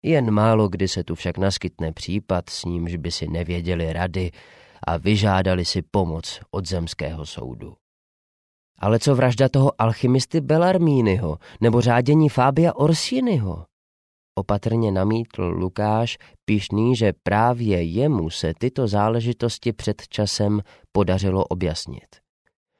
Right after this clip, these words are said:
A ano, občas se takové případy opravdu vyskytnou.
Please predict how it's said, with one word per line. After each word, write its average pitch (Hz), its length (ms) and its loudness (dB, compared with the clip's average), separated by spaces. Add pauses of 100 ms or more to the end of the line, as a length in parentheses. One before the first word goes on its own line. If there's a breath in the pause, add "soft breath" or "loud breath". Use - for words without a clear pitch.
(260)
A 120 320 -2
ano, 78 580 -10 (520 loud breath)
občas 135 600 0
se 110 240 -2
takové 104 480 0
případy 95 600 -4
opravdu 87 540 -6
vyskytnou. 80 840 -10